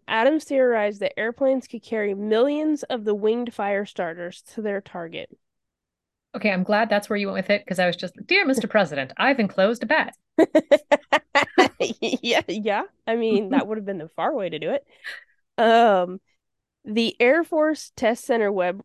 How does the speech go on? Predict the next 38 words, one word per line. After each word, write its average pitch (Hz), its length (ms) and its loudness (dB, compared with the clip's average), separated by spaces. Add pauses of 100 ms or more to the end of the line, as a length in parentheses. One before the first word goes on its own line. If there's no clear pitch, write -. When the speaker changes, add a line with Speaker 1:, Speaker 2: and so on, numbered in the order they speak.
Speaker 1:
website, 220 460 -2
which 220 340 -4
assures 262 580 4
me 240 220 2
is 233 140 2
a 185 100 -2
real 214 340 0
website 202 680 -4
that 180 200 -2
is 220 140 -2
in 190 60 -2
fact - 460 -4
run 202 280 0
by 196 120 -2
the 185 120 -4
American 175 440 -4
government. 180 380 -6
Like, 175 180 -8
that's - 220 -10
what 185 80 -14
the 175 80 -12
website 156 380 -10
says, 160 180 -10
and 156 100 -6
it 131 60 -10
makes 143 240 -10
me 151 100 -10
laugh. - 220 -12 (920)
Speaker 2:
You 262 180 2
know, 277 260 2
I 233 140 0
do 254 260 0
think 220 300 -4
you - 60 -20
protest 190 400 -6
too 170 120 -8
much. 143 360 -6
Like, 170 280 0